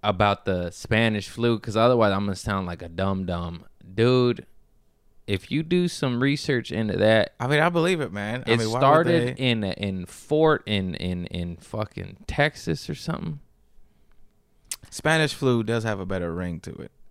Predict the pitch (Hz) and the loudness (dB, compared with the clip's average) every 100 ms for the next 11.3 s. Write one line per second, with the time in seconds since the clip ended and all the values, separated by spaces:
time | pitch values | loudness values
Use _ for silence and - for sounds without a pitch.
0 | _ - 135 226 214 117 - 123 120 - | _ -2 0 4 4 2 0 -6 -4 -2
1 | 107 131 120 90 82 92 - _ _ 127 | -2 0 0 0 -2 -6 -12 _ _ -10
2 | - 123 151 120 117 - - - - _ | 2 4 4 4 -2 -6 -12 -16 -20 _
3 | _ _ - - - 101 110 110 101 87 | _ _ -20 -20 -14 0 4 4 4 0
4 | 90 87 110 127 143 139 131 127 151 170 | -2 -6 0 2 4 4 4 2 4 4
5 | 170 - 107 135 135 123 113 139 196 185 | 2 0 2 4 6 4 2 0 0 -2
6 | - 175 175 170 - 117 - - 156 147 | -2 -2 -2 -2 -4 -6 -6 -2 -2 0
7 | 143 143 120 131 139 - 139 127 113 110 | -2 -2 0 2 0 -4 -10 -6 -4 -2
8 | 113 139 143 - 143 131 - 135 113 - | 0 0 -2 -6 -6 -6 -4 -2 -2 -2
9 | 117 127 135 - 160 170 - 156 139 104 | 0 0 0 -2 0 0 -2 -4 0 0
10 | 104 139 143 143 120 131 135 131 127 143 | 0 -2 -2 -6 -2 -2 0 -2 -6 -6
11 | 131 127 135 | -6 -8 -10